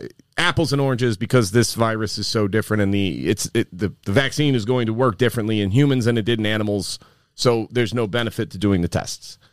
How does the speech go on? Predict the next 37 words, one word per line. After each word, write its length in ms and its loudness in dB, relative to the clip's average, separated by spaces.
You 140 4
wanna 160 2
go 140 4
full-bore 400 4
conspiracy 540 0
theory, 340 4
it's 100 0
because 380 0
every 160 2
time 240 0
they 100 0
tested 360 -2
this 120 -4
thing 160 2
on 120 4
animals, 540 -2
uh, 160 2
it 100 -6
started 340 0
out 160 0
with 120 -2
tremendously 540 -2
positive 480 -2
results 520 0
that 360 0
then 460 0
turned 340 0
into 360 0
antibody-dependent 1600 0
enhancement, 720 0
and 200 0
the 160 -2
animals 600 -2
in 160 2
large 320 0
numbers 480 0
died. 360 -4